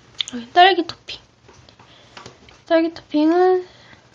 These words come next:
스티로폼 점토로 만든 거 있고, 또 요거는,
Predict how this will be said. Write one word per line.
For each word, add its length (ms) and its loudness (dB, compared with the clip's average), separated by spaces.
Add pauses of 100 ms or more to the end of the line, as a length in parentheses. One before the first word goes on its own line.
(720)
스티로폼 640 0
점토로 960 -6
만든 440 -10
거 160 -14
있고, 580 -4 (1120)
또 160 -12
요거는, 800 -6